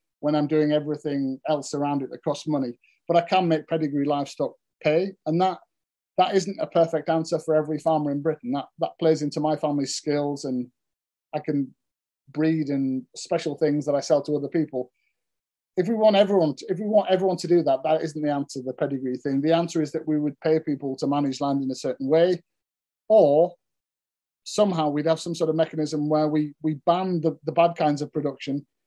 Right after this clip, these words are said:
and we support through legislation and our purchasing the good kind of production.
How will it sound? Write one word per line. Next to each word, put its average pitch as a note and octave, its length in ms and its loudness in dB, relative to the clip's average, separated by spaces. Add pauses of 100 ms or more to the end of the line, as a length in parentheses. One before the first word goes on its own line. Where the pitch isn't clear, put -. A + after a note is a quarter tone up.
(100)
and D3+ 140 2
we D#3 80 2
support D#3+ 560 2 (920)
through D3+ 140 0
legislation D#3 640 0
and F3 160 -2
our D3 100 4
purchasing D#3+ 640 -2
the D3+ 80 -2
good F3+ 240 0
kind C#3 160 -2
of B2+ 80 -8
production. B2+ 420 -8